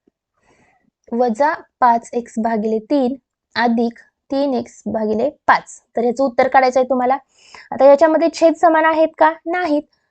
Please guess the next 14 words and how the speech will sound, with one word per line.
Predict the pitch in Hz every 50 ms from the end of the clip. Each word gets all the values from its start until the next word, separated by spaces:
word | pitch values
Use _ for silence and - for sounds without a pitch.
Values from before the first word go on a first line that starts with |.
| _ _ -
छेद | 285 294
समान | 285 - 330 311 311 320 320
करून | 320 311 311 311
घेण्यासाठी | 311 320 311 311 311 320 330 311 311
काय | 330 311 311
करावं | 311 311 302 302 311
लागेल? | 302 294 285 302 320 311 302 - -
याला | 240 233 247 269 349 403 - _ _ _ -
पाच | - 311 320 320 339
न | 330
गुणावं | 320 302 311 302 294 294 302 294
लागेल | 294 285 269 285 285 285
आणि | 269 247 233 240 247 240
याला | 233 214 233 269 392